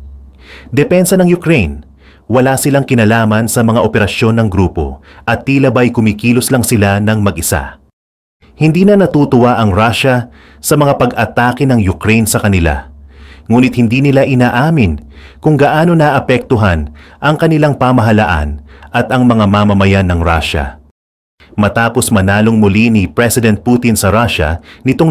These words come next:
nakaraang eleksyon, pinahayag niya ang planong pagpapatayo ng safety zone sa teritoryo ng Kyiv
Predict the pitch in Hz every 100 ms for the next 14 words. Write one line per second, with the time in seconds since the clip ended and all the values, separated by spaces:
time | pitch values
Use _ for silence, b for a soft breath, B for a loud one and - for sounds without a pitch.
0 | 147 139 135 123 123 98 90 - 107 113
1 | 117 - b b b _ _ _ - 160
2 | 165 160 165 147 151 143 139 117 107 117
3 | 127 139 135 117 117 107 95 87 95 92
4 | B B - 110 95 139 143 - 123 92
5 | 92 85 69 B B - 139 135 113 139
6 | 151 156 139 127 120 90 69 - -